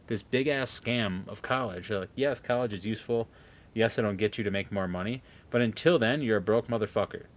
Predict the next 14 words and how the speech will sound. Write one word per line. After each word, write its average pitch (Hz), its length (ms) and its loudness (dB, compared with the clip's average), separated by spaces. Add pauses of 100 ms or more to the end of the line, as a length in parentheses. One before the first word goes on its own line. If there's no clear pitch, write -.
(160)
Eating 131 220 0
ramen, 117 440 4
probably, 104 720 4
in 110 140 -4
your 113 100 0
fucking 120 600 -4
dorm 107 280 2
room 98 240 -2 (920)
and 131 160 2
the 131 60 2
full 123 240 2
nine 104 240 0
yards. 82 400 -10 (300)
So, 87 360 -4